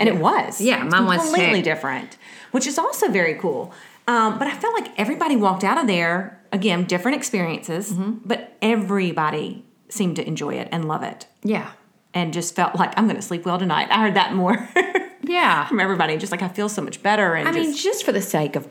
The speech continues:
Speaker 2: just pausing, you know,
Speaker 1: Mm-hmm.
Speaker 2: just for who, when's the last time you've laid on your back for an hour and thought about all the things. I mean,
Speaker 1: Yeah.
Speaker 2: that's what's so crazy to me is as the mo-, as the music moves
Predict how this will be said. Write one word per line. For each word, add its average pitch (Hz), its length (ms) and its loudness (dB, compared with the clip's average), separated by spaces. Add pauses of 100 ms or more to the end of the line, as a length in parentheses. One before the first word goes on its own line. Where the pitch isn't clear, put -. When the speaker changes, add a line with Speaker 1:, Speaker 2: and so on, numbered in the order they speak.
(120)
Speaker 2:
just - 260 -6
pausing, 160 840 -2
you 202 120 2
know, 160 300 4
Speaker 1:
Mm-hmm. 240 140 2
Speaker 2:
just 190 220 2
for 180 140 0
who, 240 360 2 (220)
when's 262 220 2
the 254 60 0
last 226 140 0
time 220 160 4
you've 185 140 2
laid 180 280 4
on 175 180 2
your 170 120 2
back 156 340 2
for 160 100 -4
an 139 80 -2
hour 135 600 2
and 165 160 0
thought 147 240 2
about 139 400 -4 (600)
all 180 160 2
the 175 100 -2
things. 151 420 -2
I - 40 -2
mean, 220 140 2
Speaker 1:
Yeah. 285 80 0
Speaker 2:
that's - 200 -6
what's - 180 -8
so 175 260 0 (400)
crazy 165 480 0
to 156 160 -4
me 143 340 0
is 160 220 -4
as 220 260 2
the 233 80 -2
mo-, 170 420 0 (200)
as 214 220 2
the 214 60 2
music 170 360 -2
moves 156 680 -4